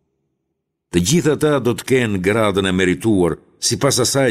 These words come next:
që kanë punuar. Shpërblimi për veprat e tyre do t'u jepet i plot, e nuk do t'u bëhet pa drejtësi. Ditën kur ata që nuk besuan në Zotin do të sillen para zjarrit,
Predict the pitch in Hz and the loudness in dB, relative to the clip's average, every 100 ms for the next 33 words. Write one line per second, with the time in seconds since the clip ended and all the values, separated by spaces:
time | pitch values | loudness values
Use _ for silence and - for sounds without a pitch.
0 | 98 - 101 92 90 101 92 58 _ _ | -2 -4 -6 -4 -4 -4 -6 -10 _ _
1 | _ _ _ _ _ _ _ _ - - | _ _ _ _ _ _ _ _ -6 -6
2 | - 95 82 123 156 143 131 123 110 135 | -2 -2 0 2 2 0 0 0 2 0
3 | 131 127 113 107 131 135 123 107 113 113 | 2 0 0 -2 2 2 2 0 0 0
4 | 107 123 107 95 95 - 110 120 92 - | 2 2 0 -2 -4 -2 0 0 0 -8
5 | _ _ _ _ - 107 107 127 147 123 | _ _ _ _ 0 0 2 2 0 0
6 | 117 135 135 107 135 120 107 107 95 101 | -2 0 0 0 0 0 -2 -4 0 0
7 | - - 85 60 - _ _ _ _ _ | -2 -6 -6 -10 -14 _ _ _ _ _
8 | _ _ _ - 87 101 170 110 104 82 | _ _ _ -8 -2 0 2 0 -2 -6
9 | _ _ _ _ _ _ 80 85 90 127 | _ _ _ _ _ _ 0 0 0 0
10 | 127 131 110 120 110 135 127 120 110 95 | 0 0 0 0 0 0 0 0 -2 0
11 | 123 120 104 101 90 - 123 107 101 90 | 0 0 0 -2 -2 -2 0 0 -2 -2
12 | 101 98 85 107 117 101 82 | 0 0 0 0 2 0 -2